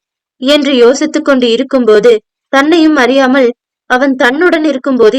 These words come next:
எப்படி இருந்தான் என்று யோசித்து பார்க்க தொடங்கினாள். பிரியாவுடன் இருக்கும் அளவிற்கு இல்லை என்றாலும் கூட அனாமிகாவுடன் இருக்கும் அளவிற்கு தன்னுடன் அவன் இறுக்கமான முகத்துடன் இல்லை என்று மட்டும் அமுதாவின் மனதிற்கு தோன்ற அவன் அவளை இழுத்து பிடித்து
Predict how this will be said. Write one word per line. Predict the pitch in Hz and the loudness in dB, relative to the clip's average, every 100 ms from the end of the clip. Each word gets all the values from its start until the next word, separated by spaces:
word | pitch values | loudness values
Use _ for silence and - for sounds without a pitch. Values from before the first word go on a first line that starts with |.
| 247 | 0
எப்படி | 226 - - | 0 0 0
இருந்தான் | 247 214 202 202 233 _ _ | 0 0 0 -2 -6 _ _
என்று | 285 294 269 | -2 -2 0
யோசித்து | 247 302 277 - 262 | 2 2 -2 -6 -2
பார்க்க | 196 202 262 | -2 0 -4
தொடங்கினாள். | 262 208 214 214 190 185 180 | -2 -2 -2 -2 -2 -4 -4
பிரியாவுடன் | 240 240 262 277 285 262 | -2 2 2 2 0 -2
இருக்கும் | 240 254 294 | -2 -4 -2
அளவிற்கு | 247 220 247 262 262 247 | 0 0 0 -4 -4 -4
இல்லை | 220 247 269 | 0 0 0
என்றாலும் | 247 233 247 240 233 | 0 0 0 0 0
கூட | 233 226 254 330 - _ _ | 0 2 2 -2 -6 _ _
அனாமிகாவுடன் | 196 202 240 277 269 269 247 254 | -2 2 0 0 0 2 2 0
இருக்கும் | 233 247 247 240 | -2 -2 0 2
அளவிற்கு | 220 226 226 254 220 - _ _ | 2 0 0 0 0 -6 _ _
தன்னுடன் | 330 294 294 254 285 | -2 0 -2 -2 0
அவன் | 277 240 | -2 -2
இறுக்கமான | 214 240 269 240 226 262 | -2 -2 -2 0 0 0
முகத்துடன் | 247 247 254 233 226 208 - _ _ | 0 -2 2 0 0 -4 -10 _ _
இல்லை | 214 240 220 - _ - | 0 2 2 -2 _ -4
என்று | 269 294 277 | -2 0 -2
மட்டும் | 214 208 285 226 - _ _ | -2 -2 -2 -2 -8 _ _
அமுதாவின் | 220 269 359 339 254 233 | -2 0 0 0 -2 -2
மனதிற்கு | 311 240 214 214 | -2 -4 -4 -2
தோன்ற | 202 202 202 226 202 _ _ _ | -2 -2 0 -2 -2 _ _ _
அவன் | 240 240 | -2 0
அவளை | 233 226 214 208 | 2 2 2 0
இழுத்து | 214 233 262 262 | -2 -2 -2 -2
பிடித்து | 254 214 233 | -2 -2 -2